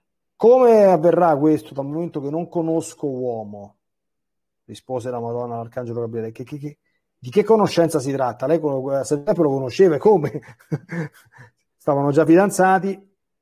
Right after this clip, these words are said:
ma è una co-, è, è la conoscenza intima, quindi è quella conoscenza che marito e moglie vivono nel modo che tutti quanti sappiamo. Quindi è la conoscenza che fa di due una cosa sola. Quindi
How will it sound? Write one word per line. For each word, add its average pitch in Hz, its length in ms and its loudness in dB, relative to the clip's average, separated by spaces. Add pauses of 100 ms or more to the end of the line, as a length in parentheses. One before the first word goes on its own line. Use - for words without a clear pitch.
(260)
ma 151 140 -2
è 175 40 4
una 180 160 4
co-, 185 160 2
è, 175 140 -4
è 170 80 -2
la 165 100 2
conoscenza 175 520 -4
intima, 113 640 -10
quindi 113 220 -18
è - 20 -20
quella 127 220 -12
conoscenza 139 760 -6
che 123 280 -14 (140)
marito 123 320 -6
e - 20 -2
moglie 135 400 -4
vivono 139 560 -6
nel 117 140 -10
modo 120 300 -6
che 110 100 -10
tutti - 200 -20
quanti 107 300 -10
sappiamo. 107 720 -4 (320)
Quindi 123 220 -6
è 120 80 -6
la 120 100 -10
conoscenza 147 680 -2
che 120 120 -8
fa 123 320 -4
di 120 160 -10
due 165 280 2
una 127 240 -8
cosa 123 300 -4
sola. 98 420 -10 (280)
Quindi 135 440 -4